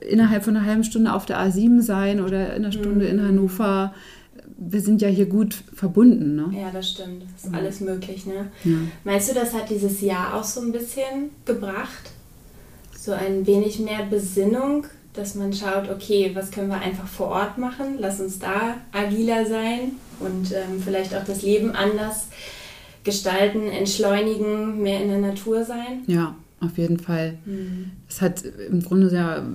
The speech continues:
Speaker 1: weltweit, denke ich mal, kann man ja fast sagen, also dass die Leute natürlich dadurch, dass sie zu Hause bleiben mussten,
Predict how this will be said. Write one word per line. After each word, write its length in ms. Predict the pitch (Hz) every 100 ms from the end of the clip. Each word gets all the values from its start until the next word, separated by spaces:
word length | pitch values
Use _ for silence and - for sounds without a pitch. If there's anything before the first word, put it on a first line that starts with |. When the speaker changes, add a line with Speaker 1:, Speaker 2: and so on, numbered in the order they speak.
| 147
Speaker 1:
weltweit, 640 | 170 180 - 160 175 180
denke 160 | 175 165
ich 100 | 175
mal, 680 | 160 151 127 - 139 143 - - _
kann 120 | -
man 120 | 165 156
ja 60 |
fast 240 | 160 160 -
sagen, 240 | 156 156
also 120 | 151 160
dass 60 |
die 100 | -
Leute 520 | 165 156 160 160 151 147
natürlich 300 | 165 160 156
dadurch, 300 | 165 147 170
dass 120 | 170
sie 100 | -
zu 200 | - 170
Hause 200 | 175 185
bleiben 320 | 175 160 160
mussten, 560 | 170 196 - 196 196